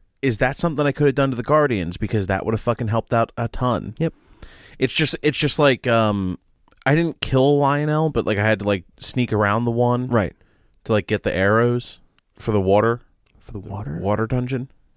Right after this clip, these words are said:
Speaker 1: You have to get the electric arrows so you can sneak around the Lionel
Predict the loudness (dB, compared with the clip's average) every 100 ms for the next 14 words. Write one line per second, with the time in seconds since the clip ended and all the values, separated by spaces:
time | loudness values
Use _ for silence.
0 | _ -4 -2 -2 -4 -2 0 0 -2 -2
1 | 0 2 2 -2 -6 -18 _ _ -8 -4
2 | -2 -4 -6 -4 -2 -2 0 0 2 2
3 | 0 -4 -4 0 0 0 0 0 0 -4
4 | -8